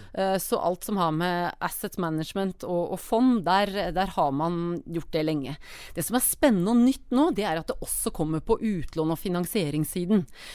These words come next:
Så det vi gjør, det er å gå gjennom hele låneporteføljen vår og se på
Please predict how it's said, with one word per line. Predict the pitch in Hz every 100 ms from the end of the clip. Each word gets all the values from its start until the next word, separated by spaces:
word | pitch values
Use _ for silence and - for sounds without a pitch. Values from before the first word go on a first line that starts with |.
| - -
Så | 240
det | 220
vi | 262
gjør, | 190 208 339
det | 330
er | 220
å | 254
gå | 254 165
gjennom | 143 143 185 214 208 - -
hele | 226 143 151 185 202
låneporteføljen | 196 143 135 143 160 160 156 160 170
vår | 202 370 - - - -
og | 220
se | - 160
på | - 196